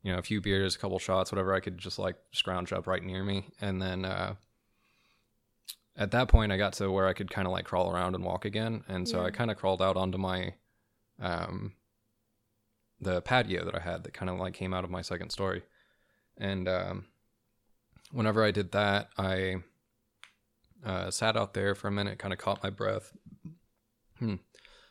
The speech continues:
Speaker 1: Um, drank a little bit more, again, kinda what I could find. Like, I think I had a cooler on the patio that I'd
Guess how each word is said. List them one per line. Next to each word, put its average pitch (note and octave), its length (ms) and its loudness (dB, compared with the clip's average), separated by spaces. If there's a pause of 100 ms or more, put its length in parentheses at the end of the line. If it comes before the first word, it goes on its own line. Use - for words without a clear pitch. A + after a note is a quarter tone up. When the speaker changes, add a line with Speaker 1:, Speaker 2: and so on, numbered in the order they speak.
(140)
Speaker 1:
Um, G2 580 0 (1200)
drank G#2+ 240 0
a A2 60 -2
little G#2 160 2
bit G2+ 160 0
more, G2 340 0
again, F#2+ 320 0
kinda G2 180 -2
what F#2+ 120 2
I F#2 80 2
could F#2+ 160 -8
find. F#2+ 460 0
Like, F#2 140 -10
I F#2 40 -10
think F#2+ 160 -6
I F#2 40 -4
had F#2+ 80 -4
a - 40 -10
cooler F#2 280 -2
on F#2 120 -2
the F#2+ 60 -2
patio F#2 420 0
that F#2+ 100 -2
I'd F#2 160 -4